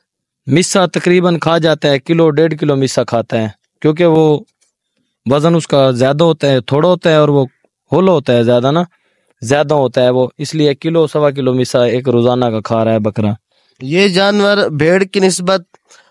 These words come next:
Speaker 2: सर्दियों में थोड़ा सा ज्यादा मुश्किल तरीके से पलता है, तो सर्दियों में आप किसकी कैसे केयर करते हैं और सर्दियों में क्या मुश्किलात आपको पेश आती है, थोड़ा उस बारे में बताइए।
Speaker 1: सर्दियों में जी मुश्किलात तो यही है ना, जो अगर खिलाएंगे तो कुछ पाएंगे,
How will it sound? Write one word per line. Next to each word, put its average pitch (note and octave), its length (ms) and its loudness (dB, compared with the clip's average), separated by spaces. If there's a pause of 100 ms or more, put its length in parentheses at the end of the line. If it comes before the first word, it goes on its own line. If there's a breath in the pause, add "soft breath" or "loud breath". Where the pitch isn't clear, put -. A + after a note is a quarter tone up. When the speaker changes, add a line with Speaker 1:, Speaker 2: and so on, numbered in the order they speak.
(320 soft breath)
Speaker 2:
सर्दियों D#3+ 460 0
में G3 160 2
थोड़ा F3 260 0
सा F3+ 200 0
ज्यादा E3+ 320 2
मुश्किल F3 340 -2
तरीके F3 320 0
से F3 140 -2
पलता D3+ 340 0
है, C#3+ 200 -2 (460 soft breath)
तो D#3+ 240 4
सर्दियों F3+ 420 0
में G3 140 0
आप F3+ 200 0
किसकी F#3 320 -4
कैसे G3 340 -2
केयर E3 280 0
करते D#3+ 400 -2
हैं D#3 160 0 (440 soft breath)
और D3+ 160 0
सर्दियों E3+ 360 0
में F3 120 0
क्या F#3 200 0
मुश्किलात E3+ 540 0
आपको D#3 260 -2
पेश E3 280 -2
आती D#3+ 200 -2
है, D#3+ 40 2
थोड़ा D3+ 180 0
उस C#3+ 160 -2
बारे D3 200 2
में C#3 120 2
बताइए। B2+ 420 -2 (480)
Speaker 1:
सर्दियों F#3+ 540 0
में A3 140 2
जी G3+ 140 2
मुश्किलात F#3+ 600 0
तो F#3+ 80 2
यही F#3 260 4
है E3+ 140 2
ना, F#3 120 0
जो F3 160 2
अगर E3 200 0
खिलाएंगे F3 520 0
तो D#3+ 120 -2
कुछ D3+ 220 -4
पाएंगे, B2+ 580 0